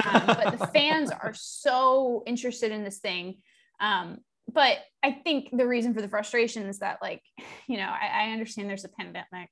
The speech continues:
Speaker 1: going on, but, like, this thing has been planned for a while. And then you're like, "We've known what the start of the football season is for years." And, and yet it's still kind of, like,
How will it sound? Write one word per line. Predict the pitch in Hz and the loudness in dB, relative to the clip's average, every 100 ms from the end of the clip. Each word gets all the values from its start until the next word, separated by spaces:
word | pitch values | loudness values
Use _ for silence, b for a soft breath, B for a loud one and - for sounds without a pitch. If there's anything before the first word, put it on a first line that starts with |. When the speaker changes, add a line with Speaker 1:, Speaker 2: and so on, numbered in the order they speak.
| _ | _
Speaker 1:
going | 170 170 | -12 -8
on, | 165 170 | -8 -8
but, | 180 185 | -8 -6
like, | 185 175 - _ _ _ _ - | -4 -6 -10 _ _ _ _ -2
this | 247 | -2
thing | 254 302 | 2 2
has | 277 | 2
been | 233 | -2
planned | 214 214 190 185 | -4 -4 -4 -6
for | 202 | -6
a | 196 | -4
while. | 190 185 185 202 220 220 | -2 2 4 4 2 -2
And | - 214 | -4 -6
then | 202 | -6
you're | 196 196 | -6 -6
like, | 208 - | -6 -4
"We've | 233 | -2
known | 220 240 262 277 | -2 0 2 2
what | 277 | 0
the | 262 | -2
start | - 214 | -2 0
of | 196 | -2
the | 202 | -4
football | 202 196 165 | -8 -4 -6
season | - 196 208 - | -6 -8 -8 -10
is | 202 | -12
for | - - | -10 -8
years." | 196 202 214 196 180 180 220 - | -8 -6 -4 -2 -2 -4 -6 -4
And, | 226 233 - | 0 0 0
and | 233 226 | 2 8
yet | 214 202 | 8 8
it's | 240 - | 4 -6
still | - 254 208 | 0 4 4
kind | 220 226 196 190 | 2 0 0 0
of, | 196 196 | -2 0
like, | 180 180 | -2 -2